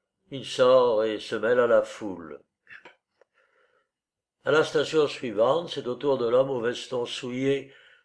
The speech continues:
de se préparer à descendre, avec l'aide d'un grand seigneur que la vie outrage quotidiennement. Pour se venger de l'injustice de ce monde, il écrase consciencieusement du talon les orteils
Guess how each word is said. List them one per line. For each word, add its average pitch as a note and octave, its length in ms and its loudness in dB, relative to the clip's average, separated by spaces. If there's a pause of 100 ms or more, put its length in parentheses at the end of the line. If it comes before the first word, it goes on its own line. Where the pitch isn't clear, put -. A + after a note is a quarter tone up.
(120)
de C3 80 -8
se C#3 120 -4
préparer C3+ 480 4
à C#3 80 4
descendre, C#3 760 -4 (1000)
avec D#3 300 6
l'aide D#3+ 200 10
d'un C3+ 180 8
grand C#3 260 6
seigneur C3+ 840 4
que - 80 -4
la B2 140 2
vie B2+ 160 -2
outrage B2+ 720 0
quotidiennement. B2+ 1080 -4 (1120)
Pour C3 200 -4
se D3 100 2
venger B2+ 440 4
de A#2+ 100 -2
l'injustice A#2 680 -4
de A2+ 120 -6
ce - 160 -6
monde, A2 520 -6 (260)
il A#2+ 120 -2
écrase B2+ 400 2
consciencieusement B2+ 840 -2
du A2 200 -8
talon A2 480 0
les G#2+ 380 -4
orteils G#2+ 800 0